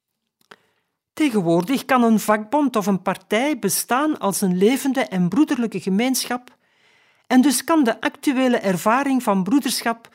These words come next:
voor alle christelijke leden van een parochiegemeenschap een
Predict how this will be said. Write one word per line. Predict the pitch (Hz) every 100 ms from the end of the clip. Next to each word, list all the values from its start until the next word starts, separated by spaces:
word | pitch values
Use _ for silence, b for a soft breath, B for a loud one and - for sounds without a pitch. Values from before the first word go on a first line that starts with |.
| b b
voor | - 214 190 -
alle | 269 277 208 -
christelijke | 330 320 - 226 208
leden | 185 226 277 285
van | - 196
een | 175
parochiegemeenschap | - 214 269 269 254 220 220 214 - 220 220 b b b
een | 208 202